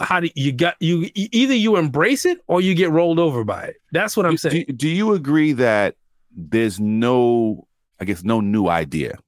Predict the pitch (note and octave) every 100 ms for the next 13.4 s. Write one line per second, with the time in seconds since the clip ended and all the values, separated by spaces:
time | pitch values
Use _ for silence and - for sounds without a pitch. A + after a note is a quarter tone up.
0 | _ _ _ D2+ D2 F#2 E2 F2+ G#2 A2+
1 | A#2+ B2 C3+ A2 A2 F2 G#2 F#2+ F2 F2+
2 | F2+ E2+ F2 E2 D#2 A2+ A#2+ G2 - G#2+
3 | G#2 F#2+ E2+ D#2+ - G#2 F#2+ E2+ E2+ F2+
4 | E2+ D2 C#2+ A#2+ A#2 A2+ A#2 G#2+ G#2 -
5 | - - - - G2 F#2+ F#2+ _ - D3+
6 | C#3 A2+ G#2+ A2 - G2 G2 F2+ - F#2+
7 | F#2+ - E2 D#2+ - C3+ - C3 A#2 -
8 | _ _ - A2+ G#2+ B2 A2+ G#2+ G2+ G2
9 | _ C3 G2 C3 C#3 - G#2+ B2 - -
10 | A2+ A#2 B2 B2+ A2+ A2+ B2+ C3+ G#2 G2+
11 | - A#2+ - F2+ G#2 A#2 C3+ D#3 D3+ _
12 | _ G2+ F#2+ D#2+ A2+ A#2 - A2+ A2 G#2+
13 | G#2 G#2 G2+ G#2